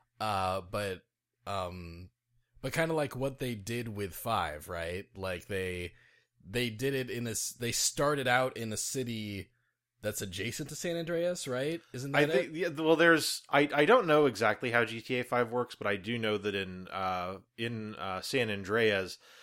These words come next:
Speaker 2: there, like, San Andreas either San Andreas is basically the state of California and you go to different parts within it, or San Andreas is, like, one of the areas you go to. And then, 'cause I know there's, like, Los Santos and some other places.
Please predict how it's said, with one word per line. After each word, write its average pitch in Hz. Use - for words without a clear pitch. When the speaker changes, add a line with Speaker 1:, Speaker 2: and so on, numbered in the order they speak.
Speaker 2:
there, 135
like, 117
San 156
Andreas 113
either 143
San 147
Andreas 117
is 117
basically 120
the 110
state -
of 113
California 120
and 107
you 104
go 98
to 101
different 101
parts 101
within 98
it, 123
or 101
San 107
Andreas 92
is, 85
like, 92
one 90
of 82
the 95
areas 92
you 101
go 98
to. 98
And 95
then, 98
'cause 101
I 98
know 95
there's, 92
like, 95
Los 95
Santos 90
and 92
some 90
other 87
places. 85